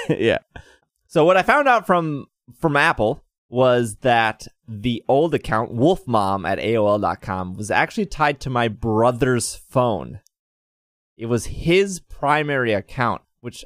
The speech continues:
Speaker 2: I have a lot of questions. One, I'm sure he has the account only for the credit card information, but two, w-, how did he s-,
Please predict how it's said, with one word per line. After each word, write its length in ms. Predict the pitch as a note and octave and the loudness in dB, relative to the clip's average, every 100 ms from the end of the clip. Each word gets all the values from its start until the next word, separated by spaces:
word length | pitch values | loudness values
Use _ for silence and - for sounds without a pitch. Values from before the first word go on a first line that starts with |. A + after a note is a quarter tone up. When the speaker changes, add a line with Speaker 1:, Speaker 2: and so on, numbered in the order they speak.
| - | -6
Speaker 2:
I 40 | C#3 | -2
have 120 | A3+ | 0
a 60 | |
lot 140 | D#4+ D4 | 2 0
of 60 | |
questions. 460 | - B3+ - A#2+ G#2 | 0 -2 -2 -6 -2
One, 400 | D3 F#3+ C#3 C3 _ _ _ _ _ _ - | 2 2 0 -8 _ _ _ _ _ _ -14
I'm 120 | D3 | -12
sure 220 | - C4 | -6 -2
he 140 | D#4+ A#3+ | 2 2
has 200 | G3+ F#3+ | 2 2
the 100 | G3+ | 0
account 340 | - F3+ F#3+ | 0 -2 0
only 200 | C#3+ D#3+ | -2 -2
for 140 | E3 D#3+ | -2 -2
the 100 | C#3+ | -2
credit 260 | - D#3+ - | 0 -2 0
card 180 | A3 | -2
information, 600 | A3 A3 A#3 A3+ A#3+ A#3+ - _ _ _ _ | -2 -4 -4 -4 -4 -8 -12 _ _ _ _
but 240 | F#3 F3+ - | -10 -10 -6
two, 520 | - D4+ A3+ E3+ D3+ _ _ _ _ _ _ _ _ - | 0 2 4 2 0 _ _ _ _ _ _ _ _ -18
w-, 160 | D3 - | -12 -8
how 400 | - A#3 A#3+ C4+ | -8 0 2 2
did 160 | C4+ A#3 | 0 -2
he 140 | A#3+ | -2
s-, 240 | A3 - | -4 -8